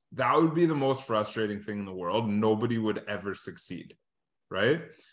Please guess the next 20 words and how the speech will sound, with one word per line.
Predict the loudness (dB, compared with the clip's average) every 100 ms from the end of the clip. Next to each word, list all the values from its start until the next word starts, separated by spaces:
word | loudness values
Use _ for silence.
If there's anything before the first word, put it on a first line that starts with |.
| _ _ _
Truthfully, | 2 2 2 -6 -4 0
like, | 0 0
if, | -4 -2
if | -2
it | 0
was | -2 -2
one | -6 -2 0 0 -2 -2
little | 0 -2 -4
meal | -4 -2 -2 -4
screwed | -10 -8 -6 -4
up | -4 -4
an | -6
entire | -8 -10 -4 0 0 -2
week, | -4 -6 -8 _ _ _ _ _ _ _ -14
this | -2 0 0
would | -4
be | -2 -2
an |
impossible | -4 -6 -6 -6 -6 -8 -8 -10
journey. | -10 -12 -12 -18